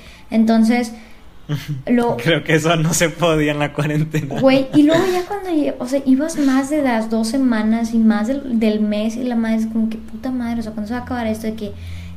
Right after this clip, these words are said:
Speaker 1: no mames, ya no quiero estar a dieta, de que ya me quiero
Speaker 2: Sí.
Speaker 1: echar mi hamburguesa, ¿no? Eh,
Speaker 2: Exacto.
Speaker 1: como que estoy,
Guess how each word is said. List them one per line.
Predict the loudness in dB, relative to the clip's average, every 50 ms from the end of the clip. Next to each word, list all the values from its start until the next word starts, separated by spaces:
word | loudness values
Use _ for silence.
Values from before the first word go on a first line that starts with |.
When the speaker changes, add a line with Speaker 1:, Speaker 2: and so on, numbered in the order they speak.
| -2
Speaker 1:
no | 0 2 4 4
mames, | 4 4 2 -2 -2 0 0
ya | 0
no | 0 0
quiero | 0 0 -2 -2
estar | -2 -4 -2 -2
a | 0 0
dieta, | 2 0 0 0 0 0
de | -2 0
que | -2
ya | -2 0
me | 0 0
quiero | 0 -2 -2
Speaker 2:
Sí. | -4 -4
Speaker 1:
echar | -4 -2
mi | -2 -2
hamburguesa, | -2 -2 -4 -6 -8 -8 -8 -8 -8 -8 -12 -10
¿no? | -10 -10 -10 -12 -12 -14 -16 -16 -16 -18 -16 -16 -14 -12 -6
Eh, | 0 2 2 4 4 2 0 0
Speaker 2:
Exacto. | -2 -2 -2 -4 -4 4 6 8
Speaker 1:
como | 10 10 10
que | 8 6 6
estoy, | 6 4 0